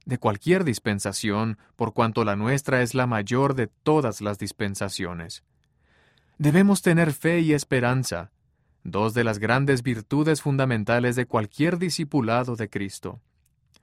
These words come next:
Debemos seguir ejerciendo la confianza en Dios, en vista de que es el primer principio de nuestro conjunto de creencias. Debemos creer que Dios tiene todo poder,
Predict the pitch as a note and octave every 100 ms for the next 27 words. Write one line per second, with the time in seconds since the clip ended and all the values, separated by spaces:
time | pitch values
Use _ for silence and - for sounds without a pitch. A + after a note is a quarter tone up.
0 | _ _ _ _ _ _ - C#3+ F3+ G#3
1 | G3+ F3 C#3 D#3+ D3+ C#3+ - D#3+ F#3 C3+
2 | G2+ G2 G2 G2 A2 A2 G#2+ G2 G2+ F#2
3 | F2 E2+ - _ _ _ - F#2+ A2+ B2+
4 | C#3 A#2+ A#2+ A2 A2 A2 A#2+ A#2+ G#2+ A2+
5 | A#2 B2+ G#2+ G2+ C#3 E3+ E3 D#3+ D3+ C#3
6 | C3 C3+ B2 B2 A2+ - D3+ E3 D#3+ D3+
7 | C#3 - G#2+ G#2 G2+ - F#2 G#2 - _
8 | _ _ _ _ _ _ _ _ _ D#3+
9 | D#3 F3+ F3 - C#3+ B2+ C#3 C3 A2 A2+
10 | A#2+ - C#3 E3+ E3 - C3+ C#3+ D3+ D#3
11 | D#3+ F3 -